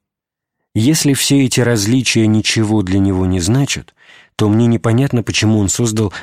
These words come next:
более одной души. Будьте уверены, что все закоулки вашей индивидуальности не представляют для Него тайны, и когда-нибудь они перестанут быть тайной для вас.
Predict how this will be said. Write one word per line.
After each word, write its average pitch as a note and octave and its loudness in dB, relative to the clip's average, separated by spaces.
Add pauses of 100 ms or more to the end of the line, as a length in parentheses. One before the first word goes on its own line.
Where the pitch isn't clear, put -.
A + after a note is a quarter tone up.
более G#2 0
одной G2+ 0
души. E2+ -8 (800)
Будьте C3 0
уверены, A2+ 0
что - -2
все - -2
закоулки C3 0
вашей F#2+ -2
индивидуальности G2+ -2 (340)
не A2+ 2
представляют C3 0
для G2 0
Него G#2 0
тайны, E2+ -6 (600)
и A2+ 0
когда-нибудь C3 0
они C3 2
перестанут B2+ 0
быть A#2 -4
тайной G#2 0
для G2 -2
вас. F2 -6